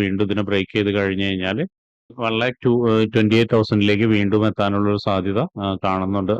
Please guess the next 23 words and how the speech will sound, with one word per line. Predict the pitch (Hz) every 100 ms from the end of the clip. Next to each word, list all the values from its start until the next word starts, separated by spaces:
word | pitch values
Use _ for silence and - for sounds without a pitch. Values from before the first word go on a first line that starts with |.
| 107
അപ്പൊ | 104
അതൊന്ന് | 98 92 107 107
നോട്ട് | 104 92 107
ചെയ്ത് | 98
വെക്കുക. | 95 95 139 - _ _ _ _
അപ്പൊ | 113 135
ഇത്രയാണ് | 135 143 147 143
ഇന്നത്തെ | 139 139 139
ബി | 117
ടി | 120
സിയിലെ | 123 123
പ്രൈസ് | 127 110 -
മൂവ്മെന്റ് | 117 120 120
അനാലിസിസ്. | 117 107 107 107 104 151 156
ട്രേഡ് | 113 101 107
എടുക്കുന്ന | 107 110 113
എല്ലാവരും | 107 104 110 113
നോക്കിയും | 104 107 107
കണ്ടും | 107 107 104
തന്നെ | 107 107
ട്രേഡ് | 104 98
എടുക്കാൻ | 104 98 104
ശ്രമിക്കുക. | 101 107 98 92 120